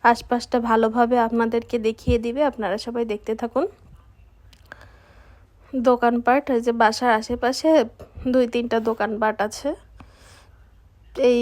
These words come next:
মোড় দিয়ে আমাদের ঢুকতে হয়। বাসার সামনে ওই যে একটা সবজির দোকান বসে। পরে এখন ওই যে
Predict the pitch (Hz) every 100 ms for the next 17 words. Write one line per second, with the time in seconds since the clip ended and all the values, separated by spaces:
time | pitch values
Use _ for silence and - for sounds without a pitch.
0 | 240 240 240 233 226 254 330 285 226 226
1 | 220 226 208 - 220 226 202 - - -
2 | - - - _ - - - _ - -
3 | 254 240 247 247 269 233 233 247 240 226
4 | 220 208 214 214 - - - - - -
5 | - - 254 254 226 240 226 202 196 208
6 | 202 196 - 233 - - - - - _
7 | _ - - _ - - - _ _ -
8 | _ _ _ _ _ _ _ _ _ _
9 | - - - - - - _ - - 269
10 | 294 349 - 262 254 - 277 262 254 254